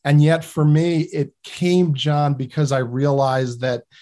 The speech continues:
you know, kinda like you started to say, how do you transform people that make you crazy, starting with yourself? And I was a senior pastor of a church in Boston that my wife, Mindy, and I had founded.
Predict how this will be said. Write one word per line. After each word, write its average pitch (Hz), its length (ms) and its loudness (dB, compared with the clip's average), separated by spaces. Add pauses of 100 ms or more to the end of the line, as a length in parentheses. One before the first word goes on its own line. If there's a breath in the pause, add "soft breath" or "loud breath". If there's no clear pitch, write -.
(120 soft breath)
you 127 80 -4
know, 120 60 -6
kinda 185 260 0
like 165 240 0
you 147 60 0
started 139 440 -2
to 131 100 -6
say, 151 320 -2
how 143 160 -2
do 185 80 0
you 165 100 0
transform 151 680 -4
people 151 360 -4
that 127 100 -6
make 139 260 -4
you 127 100 -8
crazy, 135 800 -2 (280 soft breath)
starting 156 580 0
with 135 240 -4
yourself? 110 720 -10 (640 soft breath)
And 131 340 -2
I 151 220 0
was 214 220 0
a 160 80 2
senior 180 640 0
pastor 139 1000 -6
of 120 520 -6
a 120 80 -4
church 147 400 -2
in 127 120 -2
Boston 127 540 -2
that 123 120 -8
my 123 120 -4
wife, 127 300 -4
Mindy, 127 300 -4
and 123 100 -2
I 120 180 -2
had 117 200 -6
founded. 127 720 -2